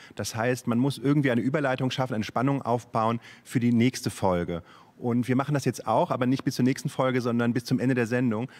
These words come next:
Und zwar werden wir am Ende die Frage beantworten, wie Sie als Zuschauerinnen, als Privatperson oder als Unternehmerinnen tatsächlich mitarbeiten können bei dem Thema transmediales Erzählen, wo es Möglichkeiten gibt. Wir sind ja hier, wie wir gelernt haben,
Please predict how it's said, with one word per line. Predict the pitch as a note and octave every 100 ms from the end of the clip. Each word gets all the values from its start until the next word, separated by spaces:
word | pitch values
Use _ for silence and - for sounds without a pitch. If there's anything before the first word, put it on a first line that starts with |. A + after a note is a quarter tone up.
| - -
Und | A#2+
zwar | C3 B2+ C3+ - - A2
werden | A2+ C#3 C3+
wir | B2+
am | B2
Ende | D3+ D3+
die |
Frage | C#3+ B2 C3+
beantworten, | C3 C3 C3+ A#2+ B2 A#2+ F2 G#2+
wie | C3
Sie | - C#3+ E3+ -
als | A#2+ - -
Zuschauerinnen, | F3 F3 D3 C#3 C3+ C3+ C#3 C#3+ - -
als | - A#2+
Privatperson | - A2 C3 - C#3+ B2 C3 C#3 G#2+
oder | - A#2+ A#2+
als | A#2 -
Unternehmerinnen | A#2+ A2+ A#2 B2+ D3 C3+ C3 B2+ B2+ B2+ - - _
tatsächlich | B2+ A#2+ C3+ D3+ C#3
mitarbeiten | C3 D#3 A#2 G#2+ G2+ -
können | G#2+ A2 A#2
bei | A2+ A2
dem | B2
Thema | - B2 B2 A#2+
transmediales | - A#2+ - B2 A#2 A#2+
Erzählen, | B2+ - B2+ G#2
wo | A2
es | -
Möglichkeiten | B2 - - - C#3 -
gibt. | C3 C#3+ - - -
Wir | G#2
sind | B2
ja | C3+
hier, | B2+ B2
wie | A2
wir | G#2
gelernt | G#2+ G#2+ B2+
haben, | B2 G#2+ A2